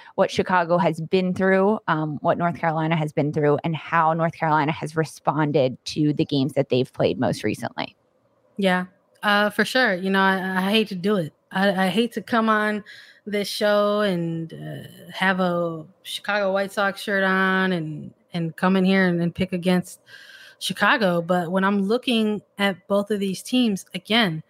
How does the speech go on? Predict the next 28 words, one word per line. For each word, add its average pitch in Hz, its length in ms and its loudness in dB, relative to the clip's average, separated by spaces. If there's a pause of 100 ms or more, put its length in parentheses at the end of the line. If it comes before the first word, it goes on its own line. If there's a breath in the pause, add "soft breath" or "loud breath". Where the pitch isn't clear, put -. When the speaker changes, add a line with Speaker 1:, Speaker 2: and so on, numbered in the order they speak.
(600 soft breath)
Speaker 2:
we're 196 280 2
looking 202 480 2
at 208 160 2
players 190 480 0
who 196 140 -2
are 180 220 2 (120)
getting 175 440 0
reintegrated 185 920 0
with 175 160 -2
their 175 100 -2
teams 175 600 -4 (240)
and 175 420 -2 (460)
players 185 480 0
who 196 160 2
are 185 160 4
gonna 185 240 4
be 180 180 0
missing. 175 720 0
And 175 220 -4
quite 196 240 0
frankly, 214 640 0 (580 loud breath)
even 226 300 2
without 202 640 2
an 196 180 4
actual 190 340 0
concrete 196 540 0
update 185 560 0 (160)
on 180 520 2